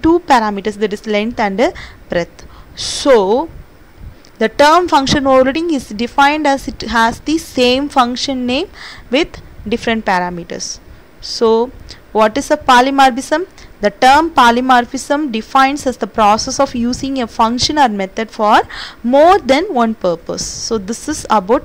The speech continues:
polymorphism. Now let's see, uh, the advantages and disadvantages of object-oriented programming language. First we will see the advantages.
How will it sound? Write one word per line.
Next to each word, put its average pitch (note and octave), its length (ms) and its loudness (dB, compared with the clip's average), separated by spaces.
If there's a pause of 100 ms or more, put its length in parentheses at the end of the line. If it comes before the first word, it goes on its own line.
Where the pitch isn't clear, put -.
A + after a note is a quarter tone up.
(120)
polymorphism. F#3 800 -4 (2750)
Now A#3+ 200 4
let's A#3 280 2
see, C4 540 -6 (200)
uh, G#3+ 140 -2
the G3 100 -2
advantages G#3+ 880 -2
and G3 200 -6
disadvantages G3 960 -6
of G3 260 -10
object-oriented F#3 840 -8
programming F#3 520 -10
language. F#3 560 -8 (420)
First C4+ 300 -2
we A#3 80 -4
will G3+ 100 -4
see A3 460 -10
the G3+ 100 -4
advantages. F#3 800 -6